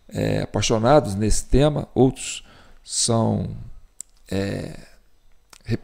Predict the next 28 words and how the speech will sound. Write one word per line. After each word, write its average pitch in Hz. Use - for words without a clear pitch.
re-, -
como 165
é 156
que -
se, -
repulsivo, 170
né, 135
contra 113
a, -
a -
ideia 110
da, 98
do -
que -
significa 127
o 110
bolsonarismo. 104
E 190
aí 151
vocês 123
vão 139
entender, 110
<clears throat> 175
na 113
medida 113
do 104
meu 107
raciocínio, 104